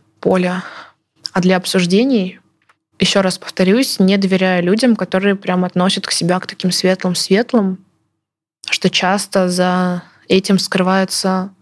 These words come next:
очень много говна, которое просто не,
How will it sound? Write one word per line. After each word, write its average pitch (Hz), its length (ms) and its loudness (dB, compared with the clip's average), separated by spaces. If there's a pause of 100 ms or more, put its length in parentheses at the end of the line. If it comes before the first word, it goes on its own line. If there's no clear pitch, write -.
(1000)
очень 190 460 2
много 185 680 2 (480)
говна, 196 300 2
которое 190 300 0
просто 185 320 -2
не, 180 360 2